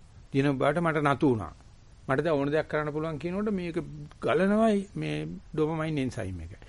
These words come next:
ඉතින් ඊට පස්සේ මෙයා තමයි මට මේක දුන්නේ කියලා හිතන්නේ. නෑ මෙයා ඉපදෙන්නත් ඉස්සෙල්ලා මයි තුල තිබිලා තියෙනවා ගෑනුන්ට ආසාව. සංකල්ප රාගය. ඉතින් යනවා අපි සංස්කරණය කරනවා. දේවල් සංස්කරණය කරනවා. ඉතින් අපිට තියෙන සංකල්ප රාගය. දෙන්නෙක් සමාන නෑ.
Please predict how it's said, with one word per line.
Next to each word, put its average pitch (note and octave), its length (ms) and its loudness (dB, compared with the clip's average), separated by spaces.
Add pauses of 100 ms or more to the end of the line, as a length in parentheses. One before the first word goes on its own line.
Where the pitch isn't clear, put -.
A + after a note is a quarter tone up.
(300)
ඉතින් - 140 -4
ඊට A3+ 140 -2
පස්සේ A3 580 2
මෙයා F3+ 320 0
තමයි A#3 240 0
මට G#3 200 4
මේක G3+ 200 2
දුන්නේ G3 300 4
කියලා G#3+ 180 4
හිතන්නේ. D3 300 -2 (440)
නෑ G#3+ 220 0
මෙයා G3 280 2
ඉපදෙන්නත් G3+ 520 2
ඉස්සෙල්ලා G#3+ 300 0
මයි G3+ 180 0
තුල F#3 160 2
තිබිලා F3+ 320 2
තියෙනවා E3 300 0
ගෑනුන්ට F3 380 -2
ආසාව. G#2+ 360 -8 (1000)
සංකල්ප E3 460 -2
රාගය. G2+ 320 -6
ඉතින් F#3 320 -2
යනවා G3+ 220 0
අපි G3+ 200 -4 (380)
සංස්කරණය F3+ 680 -2
කරනවා. G#2+ 340 -12 (300)
දේවල් A#2+ 320 0
සංස්කරණය F3+ 640 -2
කරනවා. A#2+ 220 -4
ඉතින් F#3 180 -4
අපිට D#3+ 240 -4
තියෙන F#3 220 -2
සංකල්ප G#3 480 -2
රාගය. G2+ 360 -6 (640)
දෙන්නෙක් F3 460 2
සමාන B3 400 0
නෑ. A3 200 -4